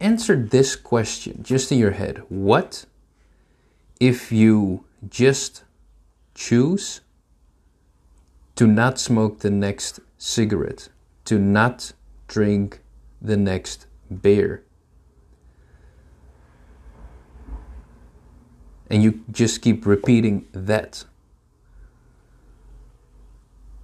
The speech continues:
And the moment that you choose to not do that, to not smoke the next cigarette, to not drink the next beer,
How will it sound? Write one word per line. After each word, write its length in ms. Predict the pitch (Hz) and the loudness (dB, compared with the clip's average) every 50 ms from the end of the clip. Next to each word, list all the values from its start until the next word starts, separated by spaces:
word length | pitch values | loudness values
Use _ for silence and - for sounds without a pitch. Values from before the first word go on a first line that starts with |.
| - - - - - - _ _ _ - - _ - | -20 -20 -20 -20 -20 -20 _ _ _ -20 -10 _ 2
And 160 | 120 123 123 | 4 6 6
the 60 | 117 | 6
moment 760 | 107 107 107 110 123 143 156 160 139 110 90 - - - - - | 6 6 6 6 4 4 4 2 2 0 -2 -4 -8 -14 -18 -16
that 300 | - 107 113 113 113 - | -6 -2 -2 -2 0 0
you 140 | 123 107 104 - | -2 -2 -2 -4
choose 840 | - - - - 135 147 147 127 107 - - - - - - - _ _ _ _ _ | -8 -6 -2 0 2 4 4 2 2 0 -2 -6 -10 -12 -16 -18 _ _ _ _ _
to 120 | - 110 104 | -4 -2 0
not 360 | 107 107 113 131 135 117 101 | 2 2 2 0 0 0 2
do 160 | 110 110 110 | 2 2 2
that, 300 | 104 - - - - - - _ _ _ _ _ _ _ _ _ _ _ - | 2 -2 -6 -8 -10 -16 -20 _ _ _ _ _ _ _ _ _ _ _ -6
to 80 | - 110 | -2 0
not 280 | 107 107 113 120 120 | 2 2 2 0 0
smoke 320 | - - 117 107 101 98 - | 0 0 0 0 0 0 -2
the 80 | - | -4
next 300 | 98 98 98 92 - - | -4 -4 -4 -6 -8 -8
cigarette, 440 | - - 98 - - - - 101 - _ _ _ _ _ | -8 -8 -8 -8 -10 -12 -16 -20 -20 _ _ _ _ _
to 120 | - 110 107 | -2 0 2
not 320 | 107 104 107 110 113 110 | 2 2 2 2 0 0
drink 340 | 110 - 107 101 101 98 - | -2 -2 0 0 0 -2 -4
the 80 | - 101 | -6 -6
next 280 | 95 95 95 - - | -6 -6 -8 -8 -10
beer, 340 | - - - - - - - | -12 -12 -12 -12 -12 -16 -20